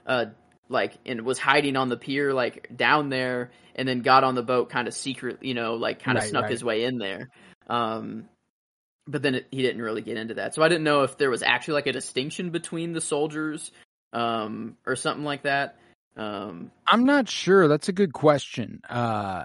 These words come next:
Speaker 2: and that's not something I really keyed in on because I knew that, uh, wasn't the dude they were considering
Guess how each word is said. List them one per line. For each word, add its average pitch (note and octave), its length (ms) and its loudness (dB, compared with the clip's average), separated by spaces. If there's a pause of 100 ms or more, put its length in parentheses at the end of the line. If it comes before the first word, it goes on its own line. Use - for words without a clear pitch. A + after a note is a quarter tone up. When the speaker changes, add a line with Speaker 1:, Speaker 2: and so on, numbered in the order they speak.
Speaker 2:
and B2+ 200 -6
that's B2 200 -6
not D3 180 2
something A#2+ 260 -2
I A#2 60 0
really A#2 300 0
keyed A2 260 -4
in A#2 160 -4
on G2 280 -8
because G#2+ 520 -6
I C3 100 -2
knew D#3 200 4
that, B2 360 0
uh, F#2+ 320 -4 (680)
wasn't G3 380 6
the E3+ 80 4
dude C#3+ 280 4
they C#3+ 120 8
were C3+ 120 6
considering B2 880 2